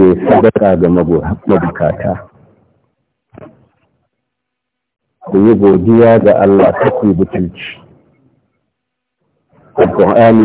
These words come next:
yana cewa, "وما أنفقتم من شيء فهو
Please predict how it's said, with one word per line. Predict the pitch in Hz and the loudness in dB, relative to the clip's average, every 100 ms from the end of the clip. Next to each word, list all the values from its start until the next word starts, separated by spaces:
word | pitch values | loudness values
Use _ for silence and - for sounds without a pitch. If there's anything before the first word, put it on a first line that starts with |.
| 107 | 2
yana | 120 120 110 | 2 4 2
cewa, | - 107 92 - - - - _ _ _ _ _ _ _ _ _ _ _ _ | 2 0 2 0 -6 -14 -20 _ _ _ _ _ _ _ _ _ _ _ _
"وما | 90 95 110 123 | -2 2 2 2
أنفقتم | 120 117 135 - - 143 131 127 | 2 2 2 2 2 2 4 4
من | 131 131 131 | 4 2 0
شيء | - - - 139 147 139 117 | 0 0 2 2 2 2 2
فهو | - 135 135 170 | 0 0 2 4